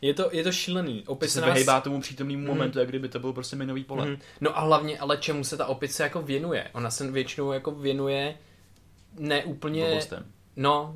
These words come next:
Speaker 1: trochu bl-, jako blbostem, ne úplně věcem, který by pro nás třeba byly výhodný.
Speaker 2: Mhm.
Speaker 1: Jo, že prostě vytváří si nějaký katastrofický scénáře, prostě, víš co, v
Speaker 2: A nebo,
Speaker 1: budoucnosti.
Speaker 2: a nebo naopak si
Speaker 1: A
Speaker 2: vytváří scénáře, kdy ty jako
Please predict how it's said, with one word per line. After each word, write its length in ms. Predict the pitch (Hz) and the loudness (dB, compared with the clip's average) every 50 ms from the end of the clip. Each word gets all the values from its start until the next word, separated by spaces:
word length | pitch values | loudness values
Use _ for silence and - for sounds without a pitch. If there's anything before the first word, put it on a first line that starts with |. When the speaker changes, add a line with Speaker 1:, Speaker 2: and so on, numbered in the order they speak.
| 160 | -10
Speaker 1:
trochu 260 | - 156 156 143 - 160 | -4 -4 -4 -4 -4 -2
bl-, 100 | 151 156 | 0 0
jako 180 | 143 - 165 | 0 2 0
blbostem, 460 | 156 160 151 160 170 160 - - 113 | 0 0 2 2 2 2 2 0 0
ne 120 | 113 117 127 | 0 0 -2
úplně 280 | 143 135 156 147 151 | -2 -4 -2 -2 -2
věcem, 360 | 147 139 143 131 - - 147 139 | 2 2 2 2 2 0 -2 -2
který 200 | - 143 135 135 | 0 -2 -2 0
by 160 | 135 143 135 | 0 -2 -2
pro 160 | 135 - 131 131 | -2 -2 0 0
nás 180 | 131 135 135 | 0 0 -2
třeba 180 | - - 147 139 | 0 2 2 2
byly 200 | 147 147 151 147 | 2 2 0 0
výhodný. 580 | 139 135 135 135 151 151 135 113 98 92 95 - - | 0 0 0 2 2 2 2 0 -2 -4 -6 -8 -6
Speaker 2:
Mhm. 220 | 113 113 113 110 107 | -4 -4 -4 -2 2
Speaker 1:
Jo, 260 | 110 117 131 139 143 | 6 6 8 8 6
že 120 | 131 156 135 | 4 2 0
prostě 580 | - 139 139 - - - 147 143 143 139 135 - - - - - - - - | 0 -2 -2 -2 0 0 2 2 2 0 -2 -6 -10 -18 -20 -20 -20 -14 -6
vytváří 840 | 127 135 139 135 143 135 139 143 - - 160 156 156 156 156 156 156 - - - - - - - | -2 -2 -2 2 4 4 4 2 0 -4 -6 -6 -4 -6 -6 -8 -8 -12 -16 -20 -20 -20 -20 -14
si 260 | - - - - 147 | -6 -4 -2 0 0
nějaký 400 | 143 143 139 135 139 - - 143 | 2 4 4 2 2 0 -4 -6
katastrofický 920 | 131 - 151 139 - 165 - - - 143 135 - 147 139 - - 156 143 | -2 0 0 0 2 0 -2 -2 -4 -4 -4 -4 -6 -6 -6 -6 -6 -4
scénáře, 680 | 139 - - - - 151 139 139 139 135 131 131 143 139 | -2 -4 -4 2 4 4 6 6 6 6 6 6 6 4
prostě, 400 | 135 139 135 131 120 - - 135 | 2 4 2 0 0 0 -2 -4
víš 260 | 123 127 127 127 - - | -4 -4 -4 -8 -8 -6
co, 320 | - 135 127 127 127 127 131 | 0 2 4 4 4 2 2
v 80 | 135 | 2
Speaker 2:
A 40 | 120 | 4
nebo, 140 | 123 143 139 | 6 8 8
Speaker 1:
budoucnosti. 380 | 135 117 - - 139 131 117 117 | 8 8 6 4 2 4 4 6
Speaker 2:
a 20 | 120 | 6
nebo 200 | 127 117 120 127 | 6 6 8 6
naopak 380 | 127 117 110 117 - 113 110 | 6 6 4 4 4 2 0
si 100 | - - | 2 0
Speaker 1:
A 80 | 123 120 | 2 2
Speaker 2:
vytváří 300 | 117 117 113 113 113 110 | 4 4 2 2 0 -4
scénáře, 420 | - - 120 113 113 110 110 110 | 0 2 2 2 2 0 -2 -2
kdy 120 | 107 110 110 | -6 -8 -8
ty 120 | - 113 | -4 -4
jako 400 | 113 110 110 117 113 113 117 117 | -4 -2 -2 0 2 2 2 0